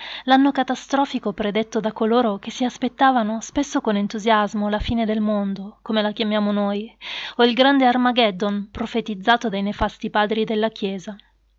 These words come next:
Il secondo, quando per poco non sono stato il primo della nostra stirpe lontanissima a nascere in quella terra remota al di là dell'oceano occidentale,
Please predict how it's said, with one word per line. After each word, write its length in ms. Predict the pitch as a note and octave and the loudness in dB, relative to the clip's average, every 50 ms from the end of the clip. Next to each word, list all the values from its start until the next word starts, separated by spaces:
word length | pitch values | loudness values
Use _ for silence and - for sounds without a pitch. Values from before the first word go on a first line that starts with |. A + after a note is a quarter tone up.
| _ _ _ _ - - - - - - - - | _ _ _ _ -20 -20 -18 -16 -16 -16 -8 -4
Il 160 | C4+ B3 - | -4 -4 -2
secondo, 800 | - D#4 D4+ D#4 - C#4 A3+ G#3 G3+ G3+ G3 G3+ A3 A#3+ - _ _ | 0 -2 0 2 2 2 4 2 2 0 0 0 -2 -4 -6 _ _
quando 280 | - G#3+ G#3 G#3 G#3 | -2 0 0 0 0
per 180 | G3+ A3 G#3 G#3 | -2 -4 -6 -2
poco 340 | - B3+ B3+ B3+ - - C4 | 0 0 0 2 0 -2 -2
non 180 | A3+ G#3 G#3 | 0 0 -2
sono 320 | G#3 - - A#3 A3 A3+ A3 | -4 -4 -4 -2 -2 -2 -2
stato 340 | - - - A#3 A#3 - | -2 -2 -2 -2 0 0
il 100 | A3 G3 | -2 -2
primo 320 | - - A#3+ A#3 B3 A#3+ A#3 | -4 -6 -4 0 0 2 2
della 220 | G3 G#3+ G#3 G#3+ | 0 0 -2 -2
nostra 360 | G#3+ A3 A#3 - - - G#3+ | -2 -2 -2 -4 -4 -6 -6
stirpe 520 | A3 - _ - - A#3 A#3 A#3+ - - A3+ | -6 -8 _ -4 -2 -2 -2 0 -2 -2 -2
lontanissima 840 | A3 A3 A3+ A3+ - A3+ A3+ C4+ C#4+ - - - C#4 C#4 C4+ B3+ - - - - - - - - | 0 0 -2 -2 -2 0 0 0 -2 -2 -4 -6 -6 -6 -6 -6 -8 -12 -18 -20 -16 -16 -2 0
a 60 | C4+ | 2
nascere 420 | C4+ C#4 C4 A#3+ - - - G#3+ A3 | 4 4 4 2 2 0 -2 -2 0
in 100 | A3 A3+ | -2 -2
quella 280 | - B3 A#3 A#3 A#3+ | -2 0 0 2 2
terra 320 | A#3+ - C#4 C#4 C4+ B3+ A3 | 2 2 2 2 2 0 0
remota 500 | G#3+ G#3+ G#3+ A3 A3+ A3 G3+ F#3+ - A3 | 0 0 2 2 2 2 0 0 -2 -4
al 120 | G#3 G#3+ | -4 -2
di 100 | G3+ G#3+ | -2 0
là 140 | A3 A#3+ A#3+ | 2 2 2
dell'oceano 520 | G#3+ G#3+ G#3 G#3+ G#3 - - B3 A3 G#3 | 2 2 -2 -2 -2 -2 0 0 0 0
occidentale, 840 | G#3+ G#3+ - - - A3 G#3+ A3 A3+ A#3 - A3 G3+ G3+ G#3+ A3 C4 | -2 -4 -6 -6 -4 -4 -2 -2 -4 -2 0 0 0 0 0 -4 -8